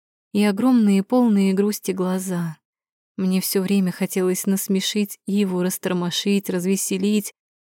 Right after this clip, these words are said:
но сделать это было не так просто. Протягиваю ладонь к ее пока еще плоскому животу и чувствую приятное тепло, которое идет изнутри.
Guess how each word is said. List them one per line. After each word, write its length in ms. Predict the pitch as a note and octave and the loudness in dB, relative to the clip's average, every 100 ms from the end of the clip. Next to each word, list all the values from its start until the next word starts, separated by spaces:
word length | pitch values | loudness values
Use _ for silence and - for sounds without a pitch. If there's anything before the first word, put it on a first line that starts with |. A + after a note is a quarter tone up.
| _ _ _ | _ _ _
но 140 | G3+ | 0
сделать 440 | F#3+ G3 B3+ A3+ G3+ | 2 2 4 4 0
это 160 | F3+ F3+ | -4 -2
было 220 | A3 A3+ | 2 2
не 160 | A3 | 2
так 260 | G#3+ B3+ - | 0 -4 -4
просто. 580 | - F3+ - - E3 D#3 _ _ _ _ _ - | -6 -6 -6 -8 -10 -10 _ _ _ _ _ -6
Протягиваю 680 | F#3 F3 G3+ G3 G3 F#3+ F#3+ | -2 0 0 0 0 2 2
ладонь 460 | F#3 F3 G3+ G#3+ | 0 0 2 2
к 60 | G3+ | 0
ее 340 | F3+ F3+ G#3 | -2 0 0
пока 280 | G#3 F#3 G3 | -2 -4 -2
еще 260 | F#3+ - F3 | -2 -2 -4
плоскому 540 | - G3 - F#3 E3+ | -2 -4 -2 -4 -2
животу 580 | D#3+ E3+ E3+ - A3+ A3+ _ _ _ _ | -4 -4 -6 -2 -2 -2 _ _ _ _
и 120 | A3 | -6
чувствую 480 | - C#4 - G#3+ G#3 | -4 -4 -2 0 0
приятное 580 | G3+ G3+ G#3 - F#3+ F3+ | 2 0 0 0 0 -2
тепло, 360 | - - A3 A3 | -4 -2 -2 0
которое 560 | F#3 - G3 F3 E3+ | -2 -2 -2 0 -2
идет 240 | E3+ F#3 - | -2 -4 -4
изнутри. 680 | E3+ E3+ E3+ F3 E3 D#3+ | -2 -2 -4 -4 -4 -6